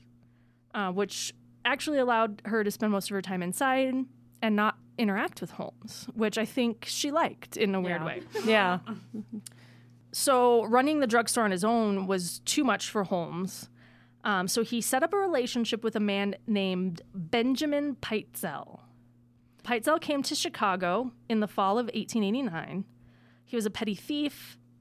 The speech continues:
Speaker 1: and he, uh, was a forger as well. He was also a heavy drinker. He moved around a lot with his family, and what brought him to Chicago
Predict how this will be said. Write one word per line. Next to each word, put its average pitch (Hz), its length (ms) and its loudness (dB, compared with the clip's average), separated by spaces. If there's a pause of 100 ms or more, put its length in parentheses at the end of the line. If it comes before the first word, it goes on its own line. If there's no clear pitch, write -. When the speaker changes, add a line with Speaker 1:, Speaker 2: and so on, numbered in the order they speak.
(120)
Speaker 1:
and 190 340 0
he, 190 800 -2
uh, 170 340 -6 (440)
was 196 140 -2
a 185 40 -2
forger 254 460 2
as 208 160 -2
well. 226 380 2 (500)
He - 100 -6
was 226 80 0
also 240 200 4
a 240 40 4
heavy 220 420 -2
drinker. 170 640 -4 (840)
He 233 400 0
moved 208 240 2
around 214 320 4
a 240 40 4
lot 220 180 4
with 208 120 0
his 208 160 -2
family, 226 760 0 (580)
and 208 360 2
what 208 240 2
brought 214 220 2
him 208 80 2
to 202 60 0
Chicago 214 920 2